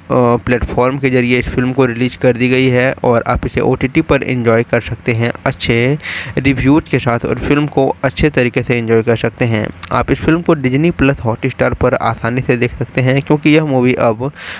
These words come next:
वहाँ पर available हो चुकी है और इसीलिए फिल्म का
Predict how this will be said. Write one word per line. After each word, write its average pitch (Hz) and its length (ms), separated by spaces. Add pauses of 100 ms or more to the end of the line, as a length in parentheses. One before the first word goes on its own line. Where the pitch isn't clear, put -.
(120)
वहाँ 147 140
पर 151 160
available 117 680 (340)
हो 156 120
चुकी 123 340
है 107 260 (220)
और 117 240
इसीलिए 135 520
फिल्म 131 320
का 117 260